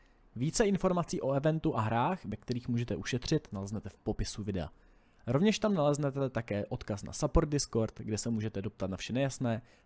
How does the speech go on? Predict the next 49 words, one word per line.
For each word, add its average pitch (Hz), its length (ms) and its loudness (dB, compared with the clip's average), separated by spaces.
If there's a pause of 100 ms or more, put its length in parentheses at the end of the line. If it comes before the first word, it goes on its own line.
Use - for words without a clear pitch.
také 151 240 4
tam 139 140 4
budete 117 280 2
mít 101 200 -2
všechny - 380 -4
novinky 101 400 -2
o - 100 -4
dalších - 400 -8
akcích - 360 -12
z - 80 -2
první 90 340 -4
ruky. - 220 -10 (640)
Děkuji 123 340 2
App 135 120 0
Gallery 127 280 4
za 117 100 0
sponzorování 117 680 0
tohoto 110 280 0
videa 117 320 2 (180)
a 113 60 0
my 101 100 -2
pokračujeme. 90 580 -4 (800)
Ahoj, 139 180 12
já 143 60 12
jsem 160 140 6
Xero, 117 260 4
vítám 110 200 4
vás 110 200 12
u 113 40 12
dalšího 139 360 12
videa. 139 240 12
Dneska 127 260 8
to 139 80 4
bude 147 120 12
další 156 340 12
nejlepší 151 320 12
divácký 139 380 10
replay 131 280 6
týdne 147 340 12
a 123 60 8
podíváme 135 560 12
se - 140 10
na 117 120 10
opravdu 120 320 8
pěknou 117 360 4
bitvu 113 260 4
s 110 40 4
desítkou 113 440 8
horinkou. 98 460 2